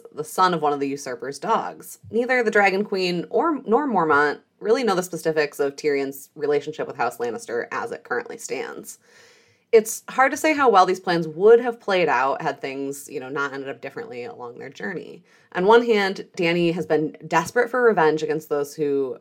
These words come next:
betrayed her father and brother. Familiar refrain, even if she's not yet turned west. So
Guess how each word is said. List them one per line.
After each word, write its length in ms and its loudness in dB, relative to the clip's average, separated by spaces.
betrayed 440 -6
her 80 -10
father 340 -10
and 120 -12
brother. 580 -6
Familiar 400 0
refrain, 500 -2
even 220 -10
if 80 -18
she's 180 -14
not 300 -4
yet 200 -4
turned 260 -12
west. 420 0
So 380 2